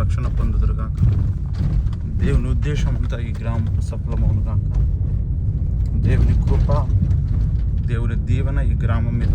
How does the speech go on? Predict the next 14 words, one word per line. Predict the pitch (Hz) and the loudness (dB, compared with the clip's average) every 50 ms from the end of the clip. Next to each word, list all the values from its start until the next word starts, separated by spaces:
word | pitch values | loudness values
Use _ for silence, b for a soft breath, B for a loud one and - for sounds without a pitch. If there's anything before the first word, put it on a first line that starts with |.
| - | 4
ఉండును | - - - - - - - | 4 4 2 2 2 2 2
గాక. | - - - - - - - - - - - - - - - - - - - - - - - - - - - | 0 2 0 2 2 4 4 4 4 4 4 2 2 2 2 2 2 2 2 4 4 6 6 6 6 6 4
దేవా, | 123 120 123 127 | 4 4 4 2
ఈ | 123 - - - | 2 2 2 2
గ్రామాన్ని | - 120 120 123 139 135 139 139 - | 2 2 2 2 2 2 2 2 2
దీవించు, | - - - - - 135 135 - - - - - - - 104 | 2 2 0 0 -2 -2 -2 -2 -2 -2 -4 -4 -6 -6 -4
ఆశీర్వదించు. | 110 - - - - - - - - - - - - - - - - - - - - - - - - - - - - - - - - - - - - - | -4 -4 -4 -6 -6 -6 -6 -6 -6 -6 -6 -8 -8 -8 -8 -8 -8 -8 -8 -8 -8 -8 -8 -8 -8 -8 -6 -6 -6 -6 -6 -6 -6 -4 -4 -4 -4 -4
ఈ | - - - 117 | -6 -6 -6 -6
గ్రామంలో | 113 120 127 131 135 139 139 131 131 - - - - - - - - | -4 -4 -2 -2 -2 -2 -4 -4 -4 -4 -4 -4 -4 -4 -4 -4 -2
ఉన్న | - 123 127 | -2 -2 -2
వారందరికీ | - - - - - - 117 113 - - - - | -4 -4 -2 -2 -2 -2 -2 -4 -4 -4 -4 -4
సత్యాన్ని | - - 135 - - - - 131 135 135 127 | -4 -6 -4 -4 -4 -4 -4 -4 -4 -4 -2
మీరు | 123 123 - - - - | -2 -4 -4 -2 -2 -2
తెలియచేయండి. | 117 110 - - - - 120 120 120 117 - - | -2 -2 -2 -4 -4 -4 -4 -4 -2 -2 -2 -4